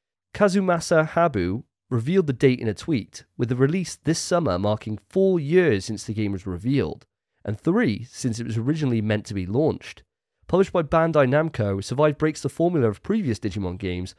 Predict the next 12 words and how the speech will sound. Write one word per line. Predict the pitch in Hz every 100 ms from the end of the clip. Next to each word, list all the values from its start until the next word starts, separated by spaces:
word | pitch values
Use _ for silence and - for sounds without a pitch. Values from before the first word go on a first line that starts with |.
| _ _ -
by | 120
blending | 143 170 147 113
the |
visual | 120 147 160
novel | 151 156 104 92 107 _
and | 156 165 131 - -
turn-based | - 156 127 101 98
strategy | - 110 98 - - 98 -
R | 95 82
P | 104
G | 85 90
genres. | 87 117 123 98 78 -